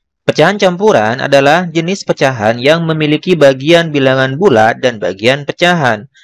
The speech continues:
Bentuk pecahan campuran adalah sebagai berikut. Ditulis A, B per C. Kemudian bacanya adalah A, B per C dengan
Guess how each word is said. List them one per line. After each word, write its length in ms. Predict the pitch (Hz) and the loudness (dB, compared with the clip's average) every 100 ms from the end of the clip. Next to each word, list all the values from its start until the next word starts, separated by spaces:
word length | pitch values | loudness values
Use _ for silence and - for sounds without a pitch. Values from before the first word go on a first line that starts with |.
| _ - | _ -4
Bentuk 340 | 123 147 - | -4 -2 -2
pecahan 300 | - 151 147 | 0 -2 -2
campuran 580 | 139 127 165 185 110 117 | -6 -6 -2 0 0 -2
adalah 240 | 104 110 | -4 -2
sebagai 400 | 131 113 101 113 120 | -2 -2 0 2 2
berikut. 560 | 107 101 98 - 123 - _ _ - | 0 -2 -2 2 2 2 _ _ -6
Ditulis 480 | 135 156 175 180 - - | -2 0 2 2 -2 -2
A, 320 | 170 185 190 | 2 2 0
B 400 | 143 143 156 151 | -2 0 0 0
per 240 | 131 117 _ | -2 -4 _
C. 320 | 127 101 95 | -4 -2 -4
Kemudian 400 | - 101 98 120 | -10 -8 -4 -2
bacanya 480 | 127 110 98 104 131 | -2 0 -2 -2 -2
adalah 240 | 127 110 113 | 0 0 0
A, 240 | 127 143 135 | 0 0 -2
B 240 | 110 107 | -8 -4
per 160 | 156 165 | -4 -6
C 320 | - 131 135 135 _ _ | -2 -2 -2 -6 _ _
dengan 320 | 139 165 170 | 0 2 0